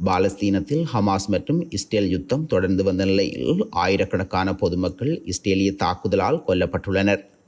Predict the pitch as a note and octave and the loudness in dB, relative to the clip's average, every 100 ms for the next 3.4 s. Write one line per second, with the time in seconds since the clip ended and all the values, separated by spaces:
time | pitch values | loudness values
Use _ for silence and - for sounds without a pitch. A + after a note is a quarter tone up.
0 | _ _ _ _ _ _ - F#2 F#2 D3+ | _ _ _ _ _ _ -2 2 2 2
1 | F2 F#2+ F#2+ G2+ G2 G2 F#2+ G2 F#2 E2+ | 0 -4 -4 0 0 2 2 2 0 0
2 | F#2+ F#2+ F#2+ F#2+ G2 F2+ F#2+ A#2 D3+ F#2 | 0 0 -2 0 0 0 0 2 2 0
3 | F2+ F#2 F2+ F#2+ | 0 -2 2 0